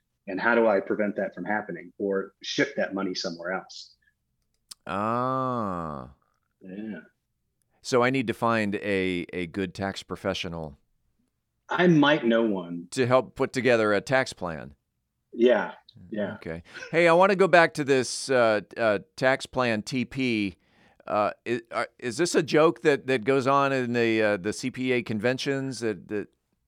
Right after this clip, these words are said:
Speaker 1: No, no, no. I find when I have to give a short ten-second snippet about what I do for a living, that that one generally gets a good amount of laughs and people don't go, "Ah, pocket protector,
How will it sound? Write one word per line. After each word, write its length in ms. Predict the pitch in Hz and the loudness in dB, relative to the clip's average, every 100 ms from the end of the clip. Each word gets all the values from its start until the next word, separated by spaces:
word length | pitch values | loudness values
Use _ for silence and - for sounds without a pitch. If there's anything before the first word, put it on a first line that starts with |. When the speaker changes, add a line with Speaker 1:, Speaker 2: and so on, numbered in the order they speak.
| _ _ _ - | _ _ _ -2
Speaker 1:
No, 300 | 131 156 160 | 6 8 10
no, 140 | 131 | 8
no. 140 | 113 101 | 8 6
I 160 | 123 | 4
find 280 | 135 147 151 | 4 4 6
when 120 | 143 | 6
I 80 | 120 | 4
have 220 | 120 123 | 4 2
to 80 | 120 | 2
give 200 | 120 110 | 2 0
a 60 | 98 | -4
short 400 | - 123 123 - _ - | 0 0 0 -6 _ -4
ten-second 600 | 123 120 - 120 117 98 | -2 0 2 2 2 -4
snippet 380 | - 120 117 117 | -2 -2 0 0
about 280 | 101 98 | 0 0
what 120 | 104 110 | 0 -2
I 100 | 95 | -2
do 180 | 104 104 | -4 -4
for 120 | 110 | -4
a 40 | |
living, 280 | 107 107 107 | -2 -2 -2
that 120 | 95 | 0
that 180 | 107 101 | 0 0
one 200 | 101 98 90 | -2 -6 -4
generally 500 | 101 107 110 110 101 | -2 0 0 0 0
gets 220 | 107 - | 0 0
a 60 | |
good 300 | 101 98 110 | -2 0 -2
amount 340 | 107 107 107 101 | -2 -6 -4 -4
of 80 | 92 | -2
laughs 400 | 95 98 98 98 | -2 -2 -4 -6
and 80 | |
people 240 | 87 - 95 | -2 -2 -2
don't 260 | 95 98 | -8 -6
go, 180 | 98 95 - | -4 -2 2
"Ah, 280 | 117 101 - _ _ _ _ | 2 2 -2 _ _ _ _
pocket 300 | - 127 120 | 0 2 0
protector, 580 | - - 117 - 95 90 | -2 0 0 0 -6 -6